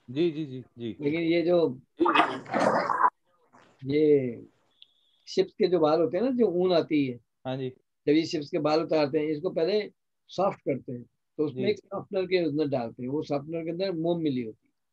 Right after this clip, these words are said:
Speaker 2: है।
Speaker 1: जी।
Speaker 2: तो मोम पानी में कैसे मिलाते हैं, इन्होंने मेरे को सिखाया था। तो एक से एक बढ़ के मेरे को गुरु मिले, लियाकत मिले हैं,
Speaker 1: हम्म।
Speaker 2: सारे ड्रिंकर।
Speaker 1: हम्म।
Speaker 2: ये नहीं समझ आई।
Speaker 1: जी, जी, जी।
Speaker 2: मेरा एक छोटा भाई था।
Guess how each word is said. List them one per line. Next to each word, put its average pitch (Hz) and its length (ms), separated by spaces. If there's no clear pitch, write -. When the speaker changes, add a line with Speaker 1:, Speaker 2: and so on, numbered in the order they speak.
Speaker 2:
है। 117 60
Speaker 1:
जी। 113 180
Speaker 2:
तो - 400
मोम 175 300
पानी 180 220
में 190 120
कैसे 175 220
मिलाते 170 280
हैं, 180 60
इन्होंने 180 240
मेरे 139 160
को 127 80
सिखाया 117 300
था। 110 80
तो 202 80
एक 208 200
से 220 80
एक 202 120
बढ़ 180 160
के 190 100
मेरे 190 120
को 190 160
गुरु 175 260
मिले, 147 220
लियाकत 143 500
मिले 165 240
हैं, 120 180
Speaker 1:
हम्म। 117 160
Speaker 2:
सारे 240 300
ड्रिंकर। 151 380
Speaker 1:
हम्म। 143 160
Speaker 2:
ये 180 80
नहीं 160 100
समझ 113 240
आई। - 160
Speaker 1:
जी, 113 260
जी, 98 140
जी। 92 120
Speaker 2:
मेरा 143 140
एक 156 140
छोटा 147 240
भाई 127 180
था। 185 300